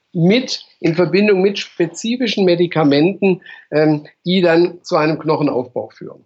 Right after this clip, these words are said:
Neben gesunder Ernährung und der, äh, spezifischen Osteoporose-Therapie, ähm, ist die Sturzprävention, ähm, ein ganz großes Thema. Ähm, die, äh, der Sturz, ähm, viele der Patienten, die sich einen Knochenbruch zuziehen,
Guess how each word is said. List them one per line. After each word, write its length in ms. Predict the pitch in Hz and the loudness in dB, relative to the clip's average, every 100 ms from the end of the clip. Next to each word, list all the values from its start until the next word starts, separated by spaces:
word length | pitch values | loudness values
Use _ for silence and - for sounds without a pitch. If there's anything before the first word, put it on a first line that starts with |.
| - | -2
Neben 340 | 151 202 214 | 0 2 0
gesunder 400 | 196 175 196 190 | -2 0 2 2
Ernährung 760 | 160 143 151 196 226 262 294 | 2 0 0 -2 -2 -2 -2
und 360 | 277 196 196 190 | -2 0 0 0
der, 340 | 180 175 185 - | 2 2 0 -4
äh, 180 | 175 165 | -2 -2
spezifischen 560 | - 170 - 175 165 | -2 -6 -4 -4 -2
Osteoporose-Therapie, 1300 | 160 190 240 233 196 190 196 190 180 170 160 160 156 - _ - - - | -2 -2 -2 -2 -2 0 -2 0 0 0 0 0 0 -4 _ -20 -14 -2
ähm, 260 | 147 151 | 2 2
ist 180 | 160 - | 0 -2
die 80 | 147 | -4
Sturzprävention, 1400 | - 110 202 - 165 143 131 - 139 139 180 226 247 - - - - - | 0 -2 -2 -2 0 0 -2 -4 -4 0 2 0 -2 -6 -20 -20 -14 -4
ähm, 360 | 160 165 170 | 0 2 2
ein 260 | - 151 123 | 2 0 2
ganz 380 | 151 175 208 - | 2 2 0 -4
großes 500 | 175 190 214 214 - | -2 0 0 -4 -8
Thema. 640 | 226 220 233 226 233 226 _ - - - 170 | -2 0 2 2 2 -2 _ -18 -18 -6 0
Ähm, 420 | 175 175 175 - _ | 2 4 0 -6 _
die, 460 | 180 170 - 180 180 | -16 -14 -10 -2 2
äh, 200 | 170 165 165 | 2 0 -4
der 180 | 160 165 | -2 -2
Sturz, 720 | - - 180 208 233 - - | 0 0 0 2 -2 -6 -8
ähm, 200 | - 175 | -2 0
viele 300 | 170 202 214 | 0 0 0
der 100 | 185 | 2
Patienten, 540 | 180 160 - 180 196 165 | 0 -2 0 -2 -2 -6
die 120 | 170 | -6
sich 240 | 156 151 | -4 -2
einen 160 | 151 147 | -2 0
Knochenbruch 540 | 160 185 226 175 165 | 0 0 -2 -2 -4
zuziehen, 840 | - - 190 208 202 202 196 185 | -6 -6 -4 -4 -6 0 2 2